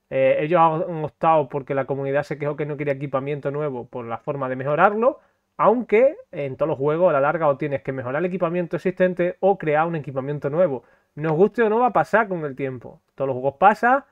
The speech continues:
pasa un montón, sobre todo en los M M O, cuando tú tienes un equipamiento, lleva X tiempo con ese equipo y ya no tienes más mejora, la gente, pues, no tiene más cosas que conseguir porque ya tiene el mismo equipo y, pues, lo normal es que saquen uno nuevo, una mejora, etcétera, etcétera.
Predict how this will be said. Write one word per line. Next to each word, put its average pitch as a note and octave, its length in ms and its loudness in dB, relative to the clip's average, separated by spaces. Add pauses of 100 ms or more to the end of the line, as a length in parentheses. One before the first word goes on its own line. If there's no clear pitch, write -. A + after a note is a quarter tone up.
(380)
pasa D#3+ 240 0
un D3+ 100 -4
montón, D3+ 300 -4
sobre C#3 240 -4
todo D3 140 -4
en D3 60 -6
los C#3 100 0
M C#3 120 -4
M D3 200 -4
O, G3 180 2
cuando C3+ 240 -2
tú - 20 -8
tienes C#3 200 -6
un C#3 80 -6
equipamiento, E3 800 -2 (260)
lleva C#3+ 480 0
X D3+ 360 -6
tiempo D3+ 340 -4
con C#3 120 -6
ese C#3 160 -4
equipo E3 600 -4
y D3 100 -8
ya C#3 100 -2
no D3 120 -4
tienes D3+ 200 -6
más D3 240 -4
mejora, F#3+ 600 2 (140)
la C3+ 160 -4
gente, D3 280 -4
pues, B2+ 160 -8
no C3 100 -6
tiene D#3+ 200 -4
más D#3 280 -4
cosas D#3 260 -6
que D3 100 -12
conseguir D3+ 420 -4
porque C3 200 -8
ya C3+ 120 0
tiene D#3+ 180 -2
el C#3 80 -4
mismo C#3 140 -6
equipo F3+ 460 -2 (340)
y, G#3 120 0
pues, C4+ 240 6
lo C#4 80 6
normal B3 320 2
es G3+ 60 0
que F#3+ 100 -6
saquen F3+ 360 -2
uno E3 180 -6
nuevo, F#3+ 500 0
una C#3+ 180 -6
mejora, E3+ 420 2
etcétera, C#3 340 -4
etcétera. A#2+ 360 -10